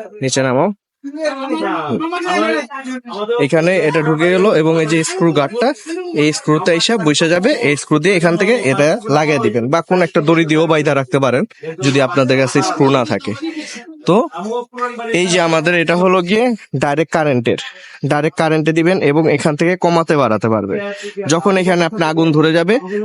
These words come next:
তখন কি করবেন? তখন এটা থেকে আপনি ফ্যানটা বাড়ায় দিবেন। প্রথমে ফ্যানটা বন্ধ থাকবে, পরে ফ্যানটা চালু করে আস্তে আস্তে, আস্তে আস্তে করে ফ্যানটা বাড়ায় দিবেন। দেখবেন এই জায়গার ধোঁয়াটাও চলে গেছে। প্রথমে একটু ধোঁয়া হতে পারে, এক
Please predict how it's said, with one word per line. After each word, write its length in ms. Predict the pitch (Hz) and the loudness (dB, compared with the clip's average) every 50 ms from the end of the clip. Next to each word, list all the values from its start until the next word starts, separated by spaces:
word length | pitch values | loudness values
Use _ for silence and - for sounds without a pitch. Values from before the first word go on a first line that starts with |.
| 208 208 - | -4 -4 -2
তখন 240 | 165 156 - 185 180 | -2 0 2 0 0
কি 140 | 170 - 196 | 0 0 2
করবেন? 300 | 185 190 170 135 117 110 113 _ - - _ _ _ - | 2 2 4 4 2 2 0 _ -12 -20 _ _ _ -2
তখন 220 | 156 151 - 185 175 | -2 0 0 0 0
এটা 180 | 170 160 160 160 160 | 0 0 0 0 2
থেকে 260 | 190 190 185 196 226 269 311 - - - - - _ _ _ _ - | 2 2 2 2 2 0 -2 -4 -10 -18 -20 -20 _ _ _ _ -4
আপনি 260 | 131 127 - - 185 233 254 254 - | -4 -4 -2 -2 -2 0 -2 -2 -2
ফ্যানটা 260 | - 170 147 147 - 175 151 160 | 0 0 0 0 0 0 0 2
বাড়ায় 240 | 147 143 147 131 | 2 2 2 0
দিবেন। 200 | 113 117 104 110 117 - | 2 0 0 0 0 0
প্রথমে 260 | 175 170 - 185 190 196 | 0 2 2 2 2 2
ফ্যানটা 280 | - 180 156 151 156 | 2 2 2 2 0
বন্ধ 220 | 143 147 156 156 143 131 | 2 2 2 2 2 2
থাকবে, 320 | 120 113 110 101 110 113 123 - - - - - - _ _ _ | 0 -2 -4 -4 -6 -8 -8 -10 -12 -20 -20 -20 -20 _ _ _
পরে 260 | - 175 180 190 220 254 277 - 508 _ _ - - - _ _ _ _ _ _ _ | 0 2 4 4 2 2 0 -2 -8 _ _ -20 -20 -20 _ _ _ _ _ _ _
ফ্যানটা 280 | - - 160 165 185 180 | -4 -2 -2 0 0 0
চালু 260 | 175 - 190 180 185 190 | 2 2 2 2 2 2
করে 200 | 196 208 214 247 277 - | 2 2 2 2 2 2
আস্তে 240 | - 160 170 - - 180 | 0 -2 -2 -2 -2 -2
আস্তে, 220 | 175 - - - | -2 0 0 0
আস্তে 200 | 165 156 - - 170 | 0 0 0 0 -2
আস্তে 200 | 165 - - 202 | 0 0 0 2
করে 140 | 180 202 202 | 2 4 2
ফ্যানটা 260 | 196 - 175 165 175 170 | 4 2 2 2 2 2
বাড়ায় 280 | 170 175 165 175 170 175 | 0 0 0 0 0 0
দিবেন। 180 | 190 226 233 214 | 2 2 2 2
দেখবেন 280 | 170 165 156 151 170 170 - 156 | 2 0 0 0 0 2 2 2
এই 60 | 156 | 2
জায়গার 280 | 147 165 151 165 160 156 - 135 123 | 2 2 2 2 0 -2 -2 -6 -2
ধোঁয়াটাও 380 | - 143 151 175 170 180 180 180 | 2 2 2 2 2 2 0 2
চলে 200 | 170 196 180 180 | 2 2 2 2
গেছে। 160 | 160 139 - 143 - | 2 2 0 0 0
প্রথমে 240 | - 165 180 185 185 | 0 2 2 2 2
একটু 140 | 185 190 180 | 2 0 0
ধোঁয়া 240 | 156 147 156 165 151 160 147 | 2 2 4 4 4 2 2
হতে 160 | 139 160 165 | 2 2 2
পারে, 200 | 147 123 104 98 - - _ _ _ _ _ _ _ _ _ _ _ _ _ | 2 2 0 -2 -6 -10 _ _ _ _ _ _ _ _ _ _ _ _ _
এক 120 | - 185 | -6 -6